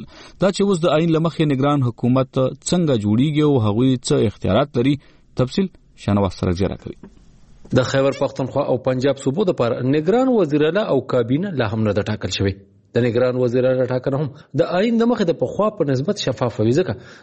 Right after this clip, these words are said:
Speaker 2: د دغه ټاکنې دپاره په اتلسم آئیني ترمیم کې ځینې داسې اقدامات شوي چې ګنې یو څوک ورباندې اعتراض ونه کړي. د بدلون نه وړاندې به دغه ټاکنې ختمېدونکي حکومتونو په خپله کولې چې ورباندې به اعتراضونه هم زیات کېدل.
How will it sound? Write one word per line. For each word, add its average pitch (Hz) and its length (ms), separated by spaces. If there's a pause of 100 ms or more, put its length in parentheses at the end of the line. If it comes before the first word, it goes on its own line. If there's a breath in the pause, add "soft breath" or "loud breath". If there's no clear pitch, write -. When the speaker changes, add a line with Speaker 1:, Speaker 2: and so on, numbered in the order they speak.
(120)
Speaker 2:
د 160 140
دغه 220 260
ټاکنې 202 320
دپاره 202 340
په 185 160
اتلسم 135 460 (140)
آئیني 139 220 (120)
ترمیم 147 340
کې 123 140
ځینې 170 240
داسې 190 260
اقدامات 123 460
شوي 175 180
چې - 400
ګنې 143 180
یو 147 160
څوک 196 220
ورباندې 175 400
اعتراض 113 360
ونه 110 220
کړي. 107 100 (240)
د 127 140
بدلون 135 280
نه 135 100
وړاندې 180 300
به 110 60 (520 loud breath)
دغه 247 160 (120)
ټاکنې 185 440
ختمېدونکي 151 680
حکومتونو 135 540
په - 120
خپله 208 280
کولې 127 240 (140)
چې - 140
ورباندې 139 380
به 139 60 (140)
اعتراضونه 139 540
هم 143 140
زیات 113 240
کېدل. 107 220